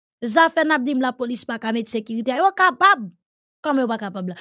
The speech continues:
bon, yo ka mare yon konplo konsa, depi plis pase ennan yo mare yon konplo, frèzesè yo bay baryè lib. Yo lokalize prezidan, yo di men nan ki pozisyon prezidan an kouche sou kabann, nou mèt rantre, yo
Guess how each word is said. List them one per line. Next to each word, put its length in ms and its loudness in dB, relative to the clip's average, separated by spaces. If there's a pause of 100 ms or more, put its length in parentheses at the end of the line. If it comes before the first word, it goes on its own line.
(160)
bon, 120 6
yo 160 8
ka 200 4
mare 240 6
yon 120 -4
konplo 340 4
konsa, 360 2 (360)
depi 280 4
plis 320 -2
pase 440 2 (120)
ennan 500 2 (720)
yo 240 6
mare 380 4
yon 260 0
konplo, 440 2
frèzesè 640 -2 (640)
yo 280 6
bay 260 2
baryè 480 2
lib. 260 -4 (920)
Yo 220 2
lokalize 800 2
prezidan, 480 -2
yo 80 6
di 160 -8
men 160 -2
nan 140 -2
ki 140 -8
pozisyon 580 -4 (180)
prezidan 400 0
an 80 -16
kouche 320 -4
sou 160 -10
kabann, 320 0
nou 160 0
mèt 160 -4
rantre, 380 -4 (180)
yo 140 6